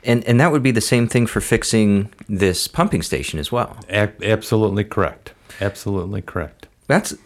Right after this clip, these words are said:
Speaker 1: we've, we're talking about a significant increase in, in those bills. I'm curious, you know, what the, the, h-, how do you sell that, I guess, is the, the, the way to ask that, because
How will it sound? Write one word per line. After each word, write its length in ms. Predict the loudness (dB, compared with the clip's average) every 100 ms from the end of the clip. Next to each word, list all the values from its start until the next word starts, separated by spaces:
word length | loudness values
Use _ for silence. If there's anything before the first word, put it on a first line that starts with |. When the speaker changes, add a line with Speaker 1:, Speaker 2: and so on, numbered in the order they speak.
| _ -4
Speaker 1:
we've, 240 | -2 0
we're 100 | -2
talking 220 | 2 2
about 160 | 2 0
a 40 |
significant 760 | -2 -2 0 2 2 0 2 2
increase 500 | 2 2 0 0 -4
in, 300 | -2 -2 -2
in 200 | -2 0
those 220 | 0 -2
bills. 480 | 0 0 0 -4 -12 -16 -20 _ _ _ _ -2
I'm 100 | 2
curious, 380 | 4 6 4 2
you 80 |
know, 180 | 4 4
what 300 | 4 2 2
the, 420 | 0 2 2 0 -8 -12
the, 400 | -4 -2 0 -2 -10 _ _ _ _ _ _ _ -14
h-, 240 | -8 -8
how 220 | -4 2 4
do 80 |
you 100 | 4
sell 360 | 2 0 0 2
that, 180 | 0 0
I 60 | 0
guess, 260 | 0 -2
is 140 | -4 -2
the, 160 | -4
the, 340 | -2 -2 -2 -4 -12 -20 -20 -8 -8
the 260 | -6 -4 -2
way 240 | 2 2
to 100 | 2
ask 300 | 0 -2 -2
that, 200 | -2 -2
because 400 | -4 0 0 -2